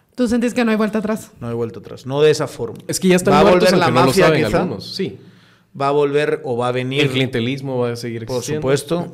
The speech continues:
Speaker 2: va a volver una, o va a venir unas opciones populistas, va a venir el buquelismo.
Speaker 1: Ujú.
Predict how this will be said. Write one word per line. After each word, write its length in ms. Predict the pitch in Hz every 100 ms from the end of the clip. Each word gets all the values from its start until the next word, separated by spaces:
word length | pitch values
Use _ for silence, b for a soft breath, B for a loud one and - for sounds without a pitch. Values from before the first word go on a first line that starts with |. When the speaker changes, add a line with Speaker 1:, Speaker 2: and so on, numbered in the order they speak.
| 127
Speaker 2:
va 120 | 123
a 20 |
volver 560 | 127 131 127 127 135 135
una, 500 | 127 127 127 127 120
o 140 | 117
va 100 | 113
a 20 | 113
venir 420 | 117 120 127 120 107
unas 800 | 120 120 120 117 113 110 110 123
opciones 340 | 113 127 120
populistas, 800 | 123 110 113 139 - 190 190 - b b b b b b 117
va 60 |
a 40 | 113
venir 200 | 113 117
el 60 |
buquelismo. 640 | 110 104 104 95 135 180 175 - _
Speaker 1:
Ujú. 380 | - 202 185 185